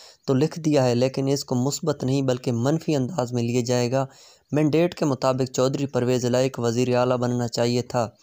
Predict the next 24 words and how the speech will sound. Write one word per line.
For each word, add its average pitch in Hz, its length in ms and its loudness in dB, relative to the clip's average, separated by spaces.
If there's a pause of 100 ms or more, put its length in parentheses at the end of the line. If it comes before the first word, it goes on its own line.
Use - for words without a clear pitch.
(840)
उन्होंने 208 240 2
कहा 175 220 2
कि 170 140 -2
इस - 120 -2
इक़दाम 143 360 0
के 151 120 -6
बाद 127 160 0
चौधरी 127 360 -4
शुजात 131 460 -2
की 127 120 -10
सियासत 123 380 -6
को 123 120 -2
नुकसान 131 380 -2
पहुँचेगा 151 500 -2 (480)
और 135 100 0
क्वाफ 131 360 0
लीग 135 300 2
की 135 140 -6
सियासत 131 480 0
को 123 100 0
संभालना 127 480 0
मुश्किल 131 340 0
हो 123 120 2
जाएगा। 117 460 0